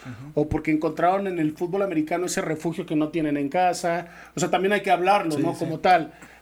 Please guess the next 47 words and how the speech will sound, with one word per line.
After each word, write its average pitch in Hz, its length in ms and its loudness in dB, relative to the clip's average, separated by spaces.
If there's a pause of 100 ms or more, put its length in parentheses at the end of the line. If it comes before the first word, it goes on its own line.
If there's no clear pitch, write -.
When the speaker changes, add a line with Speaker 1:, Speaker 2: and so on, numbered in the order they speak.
(120)
Speaker 2:
Pero, 175 320 4
este, 170 380 0
no 190 200 -2
quiere 226 200 2
decir 208 240 -2
que 202 100 -2
sea 190 260 2
una, 175 540 0 (380)
una 202 180 2
constante 196 560 0
o 170 60 0
un 175 340 0
diferencial 165 960 2 (180)
en, 156 160 4
en 160 220 2
el 151 80 2
sentido, 170 420 -2
en 175 140 0
mi 175 140 -2
caso 202 280 -2
sí - 240 0
fue 190 300 0
ese 170 160 0
diferencial, 151 600 0
Speaker 1:
Ok. 165 100 4
Speaker 2:
¿no? - 60 -8
Porque 165 220 -4
al 160 80 -2
final 165 260 -2
sí 175 120 -6
fue 175 160 -6
una 180 120 -2
motivación 170 600 -2
extra, 139 400 -8 (240)
el 151 140 0
tener 160 180 2
a 185 60 0
mi 196 100 -2
familia 165 400 0
todo 180 120 -4
el 160 60 -2
Speaker 1:
Ujú. 147 40 -6
Speaker 2:
tiempo 170 260 -4
ahí, 160 280 2
de 160 80 -2
estarme 170 360 -2
motivando, 165 600 0